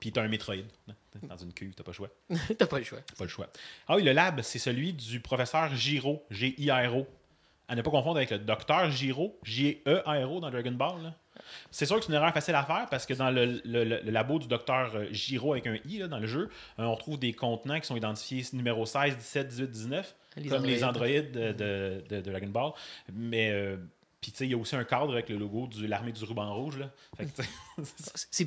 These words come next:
Speaker 2: pas subtil.
Speaker 1: C'est même pas subtil. Puis quand le labo, il blow up, euh, tout ce que tu retrouves dans les, les décombres, tu sais, c'est une petite île avec les décombres, là, il y a genre un bout de,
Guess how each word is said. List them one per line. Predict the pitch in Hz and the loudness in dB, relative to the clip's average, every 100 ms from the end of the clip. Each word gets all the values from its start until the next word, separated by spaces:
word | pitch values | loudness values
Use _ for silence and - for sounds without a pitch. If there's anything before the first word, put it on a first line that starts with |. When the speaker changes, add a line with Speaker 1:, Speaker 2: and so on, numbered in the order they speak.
| - | 6
Speaker 2:
pas | 151 | 6
subtil. | 135 - | 4 2
Speaker 1:
C'est | 147 | 6
même | 143 | 6
pas | 156 | 6
subtil. | 151 127 165 185 - - | 4 2 0 -2 -4 -14
Puis | - | -6
quand | 156 | -2
le | 147 | 2
labo, | 135 131 156 | 2 4 4
il | 139 | 2
blow | 120 120 120 | 2 2 4
up, | 147 - 101 | 4 2 -6
euh, | 98 95 - | -6 -6 -10
tout | 147 | -8
ce | - | -6
que | |
tu | 135 - | -6 -8
retrouves | - - 147 | -12 -8 -4
dans | 120 | -2
les, | 107 104 | -2 -2
les | 101 101 | -4 -6
décombres, | 104 101 123 143 135 | -6 -4 -2 -4 -6
tu | - | -12
sais, | 127 107 | -16 -12
c'est | 117 | -10
une | 107 | -10
petite | - - | -10 -4
île | 131 | -2
avec | 107 | -2
les | 107 | -6
décombres, | 101 98 113 135 127 | -8 -6 -6 -6 -10
là, | 131 - - - | -10 -12 -20 -8
il | 104 | -4
y | |
a | |
genre | 98 101 104 | -2 -2 -2
un | 101 | -4
bout | 95 113 | -4 -6
de, | 113 104 92 90 | -6 -6 -6 -6